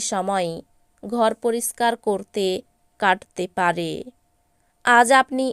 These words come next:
আবার আপনার স্ত্রীর প্রেমে পড়বেন। আপনি আজ খুব সক্রিয় এবং চটপটে থাকবেন। আপনার স্বাস্থ্য আজ আপনাকে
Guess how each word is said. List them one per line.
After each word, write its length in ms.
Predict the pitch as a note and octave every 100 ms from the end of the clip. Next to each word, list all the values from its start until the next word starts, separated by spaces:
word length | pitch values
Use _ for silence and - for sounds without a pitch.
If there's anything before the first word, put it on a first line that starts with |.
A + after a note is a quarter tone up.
| -
আবার 300 | G#3+ G3 A3
আপনার 340 | A3+ A3 A3 G#3
স্ত্রীর 480 | G3+ - - G3 G3 G3+ - _ _ _
প্রেমে 300 | A3 G#3+ F#3+ -
পড়বেন। 460 | F3+ F3+ F#3 F3 E3+ E3+ A#3 - _ _ _ _ _ _ -
আপনি 300 | B3 - C#4 C4+
আজ 220 | A#3 A3+ A3
খুব 200 | _ B3+ A3+ A#3+
সক্রিয় 600 | - G3+ - A3 A#3 A#3 A3+ -
এবং 260 | G3 F#3+ G3 F#3+ G3+
চটপটে 600 | A#3+ B3 - B3 A3+ F3+ -
থাকবেন। 540 | - E3+ F3 F3+ E3+ E3 E3 - _ _ _ _ _ _
আপনার 340 | A#3+ A#3+ C4 C4+
স্বাস্থ্য 540 | - A#3 A3 - - B3 A#3+ -
আজ 200 | G#3 G3 F3+ -
আপনাকে 600 | G3 F3 A3 A3+ - F#3+